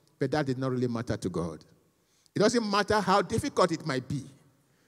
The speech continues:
It doesn't even matter how old that promise is, but you will stand upon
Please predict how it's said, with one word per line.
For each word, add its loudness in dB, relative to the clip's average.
It 0
doesn't 2
even -2
matter 4
how 10
old 12
that 2
promise 0
is, -6
but -2
you -4
will -6
stand -8
upon -8